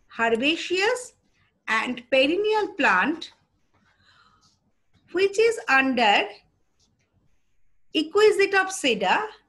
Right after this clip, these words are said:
and they are mainly native in Arctic and temperate regions of Northern Hemisphere.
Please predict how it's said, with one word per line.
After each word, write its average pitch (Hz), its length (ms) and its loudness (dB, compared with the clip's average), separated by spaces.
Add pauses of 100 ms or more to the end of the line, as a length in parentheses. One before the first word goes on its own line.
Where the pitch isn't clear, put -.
(600)
and 247 460 0 (220)
they 311 220 0
are 453 260 0
mainly 226 480 0
native 285 720 0
in 233 400 -6 (560)
Arctic 262 680 -2 (320)
and 247 300 -4
temperate 277 680 -2
regions 277 580 -6
of 233 300 -6
Northern 214 680 -6
Hemisphere. 175 680 -10